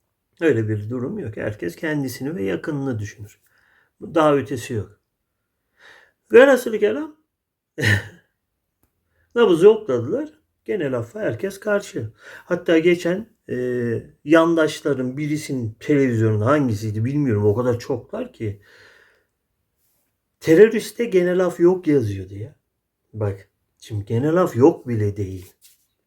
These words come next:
Onlar nerede? Genel af da değil de teröriste genel af yok. Çünkü tepki şu şekilde gelmiş demek ki.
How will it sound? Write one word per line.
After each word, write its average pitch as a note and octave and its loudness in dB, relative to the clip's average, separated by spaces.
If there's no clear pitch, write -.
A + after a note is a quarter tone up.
Onlar C#3 2
nerede? C3 2
Genel B2 0
af D3+ -6
da G#2+ -6
değil A#3+ -2
de G2+ -4
teröriste D3 2
genel A#2+ 2
af G2 -10
yok. G#2 -12
Çünkü - -6
tepki E3+ 2
şu C4 0
şekilde B2 2
gelmiş G2 -2
demek G2 -12
ki. - -20